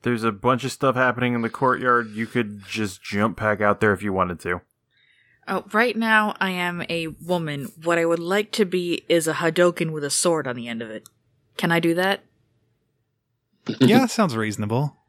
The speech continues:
Speaker 2: Okay, that's, that's what I would like to do. How do I make that happen?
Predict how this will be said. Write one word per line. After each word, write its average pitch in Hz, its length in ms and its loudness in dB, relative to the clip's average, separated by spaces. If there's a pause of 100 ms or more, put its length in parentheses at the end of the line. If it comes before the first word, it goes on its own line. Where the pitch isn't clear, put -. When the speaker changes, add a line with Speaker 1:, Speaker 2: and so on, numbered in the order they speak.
(100)
Speaker 2:
Okay, 202 420 0
that's, 190 360 -2
that's 196 240 -2
what 196 100 -2
I 180 40 0
would 175 140 -2
like 151 180 -4
to 160 80 -6
do. 135 220 -6
How 156 140 -2
do 180 60 2
I 180 80 2
make 170 160 -8
that 147 140 -2
happen? 143 400 -2